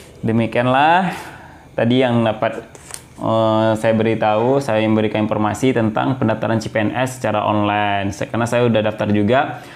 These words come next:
mana tahu kawan-kawan ingin daftar juga boleh, silahkan langsung. Mana tahu rezeki nggak kemana-mana ya, kawan-kawan ya. Oke, kawan, selamat mendaftar V N S dan mudah-mudahan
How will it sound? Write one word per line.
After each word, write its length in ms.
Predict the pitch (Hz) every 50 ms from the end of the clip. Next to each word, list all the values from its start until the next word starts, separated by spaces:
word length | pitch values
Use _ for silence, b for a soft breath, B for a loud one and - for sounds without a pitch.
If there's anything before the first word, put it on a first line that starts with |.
| B B -
mana 160 | 110 113 110
tahu 160 | 117 120 120
kawan-kawan 240 | 117 110 113 113 117 117 117
ingin 160 | 113 110 107
daftar 320 | 107 110 - - 117 117
juga 240 | 110 110 107 107 110
boleh, 320 | 104 104 104 104 110 117
silahkan 400 | 123 123 117 107 104 104 - 107
langsung. 560 | 107 104 104 104 101 98 - 127 135 139 147 147
Mana 240 | 127 107 104 104
tahu 160 | 104 113 117 113
rezeki 400 | 113 107 107 107 101 117 113 113
nggak 100 | 107 -
kemana-mana 440 | 110 107 107 107 107 107 110 110 110
ya, 80 | 107
kawan-kawan 400 | 104 101 101 101 107 - 107 110
ya. 160 | 117 131 147 175 175 - B B B B B B B B B B B B
Oke, 240 | - 120 120 127 143
kawan, 480 | 139 139 139 143 151 160 170 170 170 160
selamat 640 | 165 - 120 113 110 113 117 120 120 123 120 - -
mendaftar 460 | 120 117 120 117 117 - 127 131 131 135 131 127
V 80 | - - - 113
N 140 | 113 117 -
S 380 | - 127 147 160 175 180 175 -
dan 140 | 127 113 113
mudah-mudahan 840 | 113 113 110 110 110 107 107 101 110 123 127 127 131 131 131 127